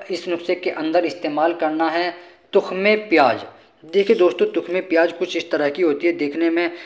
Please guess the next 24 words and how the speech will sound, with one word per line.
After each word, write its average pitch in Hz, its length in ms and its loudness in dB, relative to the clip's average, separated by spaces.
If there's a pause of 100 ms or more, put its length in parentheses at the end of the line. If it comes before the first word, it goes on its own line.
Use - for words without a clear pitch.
(180)
तुख्मे 220 260 6
प्याज 202 340 6
का 220 100 6
इस 214 200 6
नुस्खे 202 260 -4
में 208 200 0
इसलिए 185 440 2
इस्तेमाल 175 560 2
किया 190 200 4
गया 185 220 6
है 190 100 6
क्योंकि 180 280 2
तुख्मे 180 460 0
प्याज 170 400 4
शुक्राणु 160 500 2
बढ़ाने 147 440 2
के - 160 -6
लिए 151 280 0
बेहद 143 500 0
ही 151 160 2
लाजवाब 143 520 0
साबित 135 340 -4
होती 120 260 -10
है। 110 280 -8